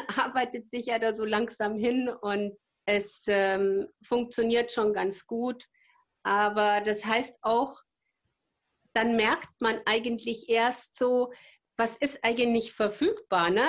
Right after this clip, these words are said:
Also was, was gibt's überhaupt? Also ich kann ja, ähm, Erdbeeren zum Beispiel, ne, ist jetzt eine Zeit, ich hab hier, wir haben hier ganz viele Erdbeeren und dann kann man immer davon naschen und manchmal hat man auch eine Schüssel davon, manchmal hast du halt nur ein paar und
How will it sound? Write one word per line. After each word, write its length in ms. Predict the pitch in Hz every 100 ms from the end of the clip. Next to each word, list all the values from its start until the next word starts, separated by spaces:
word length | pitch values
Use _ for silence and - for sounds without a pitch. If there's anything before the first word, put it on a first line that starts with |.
| 294
Also 280 | 226 220 214
was, 220 | 220 220
was 220 | 220 -
gibt's 280 | 392 415 -
überhaupt? 680 | 214 202 190 190 190 185
Also 200 | 196 208
ich 180 | 208 214
kann 240 | - 247 254
ja, 400 | 247 233 226 220
ähm, 220 | 220 208 208
Erdbeeren 580 | 220 311 - 208 208 214
zum 200 | 226 208
Beispiel, 500 | 196 220 - 285 262
ne, 220 | 220 254
ist 160 | 214
jetzt 280 | 226 220 -
eine 140 | 226 208
Zeit, 400 | - 247 294 349
ich 200 | - -
hab 160 | 240 -
hier, 280 | 240 226
wir 160 | 220 220
haben 180 | 226 233
hier 140 | 226
ganz 340 | 214 220 226 -
viele 260 | 240 240
Erdbeeren 800 | 233 226 302 - 285 294 302 294
und 260 | - 226 220
dann 160 | 226
kann 180 | 226 226
man 160 | 220 214
immer 220 | 214 208
davon 400 | 202 208 240 240
naschen 460 | 262 311 - 285
und 160 | 269 226
manchmal 340 | 220 214 226
hat 200 | 220 220
man 160 | 214 214
auch 200 | 208 208
eine 80 | 226
Schüssel 340 | - 285 294
davon, 480 | 269 277 269 269 269 - - - - _ -
manchmal 420 | 214 208 220 208
hast 240 | 214 214
du 100 | 220
halt 260 | 214 208 208
nur 200 | 220 208
ein 140 | 208
paar 520 | 208 277 277 285 277 -
und 320 | 220 226